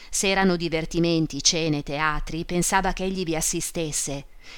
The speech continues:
e si informava dei più minuti particolari, con un'ansia tormentosa, gelosa, che la rodeva mezza. Spesso il giornale recava le notizie del tempo.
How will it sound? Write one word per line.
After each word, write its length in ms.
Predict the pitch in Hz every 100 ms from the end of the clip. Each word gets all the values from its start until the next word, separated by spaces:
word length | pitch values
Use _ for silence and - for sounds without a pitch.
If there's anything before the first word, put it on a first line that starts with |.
| -
e 120 | 196 202
si 180 | 240
informava 580 | 233 - 214 208 226 208
dei 220 | 170 175
più 160 | - 190
minuti 420 | 196 208 240 214
particolari, 920 | 196 175 - 170 160 151 143 143 151 - - -
con 180 | 175
un'ansia 440 | 170 175 185 - 160
tormentosa, 880 | 156 156 156 156 175 165 147 143 143
gelosa, 640 | 139 151 170 151 156 143 - -
che 120 | -
la 120 | 175 185
rodeva 400 | 180 208 185 170
mezza. 520 | 135 139 - 139 147 - - - - - - - - - - -
Spesso 460 | - - 226 - 180
il 80 | 165
giornale 480 | 185 180 196 196 156
recava 380 | 156 185 175
le 100 | 156
notizie 460 | 156 151 190 - 165
del 240 | 151 143
tempo. 560 | 156 139 143 139 151